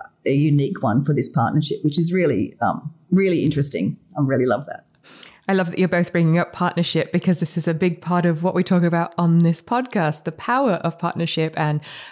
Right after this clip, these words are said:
Speaker 2: working together and examples of how you do this collaboration. So
Speaker 1: Mm.
Speaker 2: why don't we dive into some of these partnership, um, examples with something tangible?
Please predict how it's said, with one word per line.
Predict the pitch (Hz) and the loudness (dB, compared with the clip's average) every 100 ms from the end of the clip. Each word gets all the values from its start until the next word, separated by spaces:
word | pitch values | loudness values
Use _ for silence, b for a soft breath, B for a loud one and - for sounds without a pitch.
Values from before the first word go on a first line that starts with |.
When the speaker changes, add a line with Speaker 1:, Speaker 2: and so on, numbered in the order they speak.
| B | B
Speaker 2:
working | 175 185 185 165 | 2 2 2 0
together | 160 160 160 160 | 2 0 0 0
and | 156 | 0
examples | 156 143 160 180 170 156 | 0 0 2 2 0 -2
of | 160 | -4
how | 143 156 | -2 -2
you | 156 151 | 0 0
do | 151 151 | 0 0
this | 160 151 | 0 -2
collaboration. | - 151 147 147 143 160 - 165 147 B B B | -4 -2 -2 0 0 0 0 -2 -2 B B B
So | - 180 175 139 | -2 4 4 4
Speaker 1:
Mm. | 170 | 2
Speaker 2:
why | 185 | 0
don't | 233 226 | 0 0
we | 226 | 0
dive | 156 175 151 190 | 2 2 2 2
into | 175 196 180 160 | 4 2 2 0
some | - 185 165 | 0 0 0
of | 156 | 0
these | 160 151 - | -2 -2 -6
partnership, | - 180 175 160 - 151 - - _ | -4 -4 -2 -2 0 -4 -6 -20 _
um, | 151 151 156 160 | 0 2 4 2
examples | 175 165 190 226 226 214 349 349 - | 2 2 2 0 0 0 0 -4 -2
with | 240 | -2
something | 233 214 | 0 -2
tangible? | - 240 226 208 202 190 254 | -4 -2 0 0 0 -2 -2